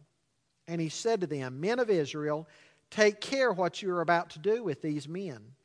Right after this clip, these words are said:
For before these days, Thu-, uh, uh, Theudas rose up, claiming to be somebody, and a number of men, about four hundred, joined him.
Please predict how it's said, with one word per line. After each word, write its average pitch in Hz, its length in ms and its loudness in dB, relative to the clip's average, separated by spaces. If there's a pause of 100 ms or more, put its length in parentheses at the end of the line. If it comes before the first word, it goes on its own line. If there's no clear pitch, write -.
(720)
For 196 160 2
before 220 480 2
these 269 260 -4
days, 165 680 2 (240)
Thu-, 240 280 -4
uh, 147 280 -2 (640)
uh, 143 240 -12
Theudas 247 580 -4
rose 190 380 -2
up, 175 260 2
claiming 226 440 -4
to 220 40 2
be 175 180 2
somebody, 156 920 -4
and 170 180 -6
a 156 100 -2
number 214 400 -2
of 220 140 -2
men, 156 240 -4
about 180 300 -2
four 220 260 -6
hundred, 156 480 -6
joined 240 380 -8
him. 135 400 -6